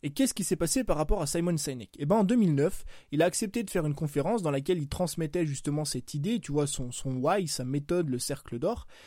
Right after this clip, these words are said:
Et en deux mille neuf, il s'est absolument rien passé. C'est-à-dire qu'il a fait sa conférence, elle a été mise en ligne sur YouTube,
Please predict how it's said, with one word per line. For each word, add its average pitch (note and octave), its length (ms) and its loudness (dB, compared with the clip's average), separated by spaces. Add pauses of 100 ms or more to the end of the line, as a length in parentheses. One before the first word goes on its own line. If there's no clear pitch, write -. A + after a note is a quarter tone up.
(220)
Et F3+ 380 6
en E3 100 2
deux G3+ 120 4
mille G3 160 6
neuf, G#3+ 240 2
il D3+ 40 -2
s'est D3 120 0
absolument E3+ 380 2
rien C#3+ 140 0
passé. - 260 -8 (240)
C'est-à-dire F#3 320 0
qu'il C#3 120 0
a B2+ 60 -2
fait A3+ 160 2
sa D#3+ 140 -2
conférence, C#3+ 520 -2
elle C#3+ 60 -2
a C3 40 0
été C3 180 -4
mise F#3+ 180 0
en F#3+ 60 2
ligne D#3 120 0
sur C3 180 -4
YouTube, A3 360 0